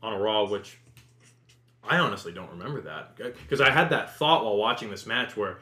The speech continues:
is this Austin's final match as champion? And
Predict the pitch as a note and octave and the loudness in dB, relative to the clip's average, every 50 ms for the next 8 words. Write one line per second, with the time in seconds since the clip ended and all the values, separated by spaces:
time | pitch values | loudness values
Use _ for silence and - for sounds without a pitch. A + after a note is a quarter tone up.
0 | - - _ - F2 F2+ C#3+ E3 E3 - F2+ A#2 D3 D3 - D#3 C3 A#2 - - | -20 -20 _ -16 -4 -2 -2 -2 -2 -4 -2 -2 -2 -4 -4 -8 -10 -10 -10 -14
1 | - - F#2 G2+ A#2+ C3 C#3 C#3 C3+ - - _ _ _ _ G#2+ G2+ G#2 A2+ B2 | -14 -12 -10 -10 -8 -8 -8 -10 -12 -14 -20 _ _ _ _ -6 -2 -2 -2 -2
2 | - A2+ F#2+ - - - F#2 G2+ G#2+ - D#3 D#3+ E3 E3 - - - - - - | -2 -6 -10 -10 -14 -14 -14 -14 -14 -12 -14 -14 -14 -16 -20 -20 -20 -20 -20 -20
3 | - _ _ _ F#2+ G2+ G2+ G2+ G2+ G2+ G2 F#2 F2 | -20 _ _ _ -12 -8 -6 -6 -6 -8 -10 -12 -14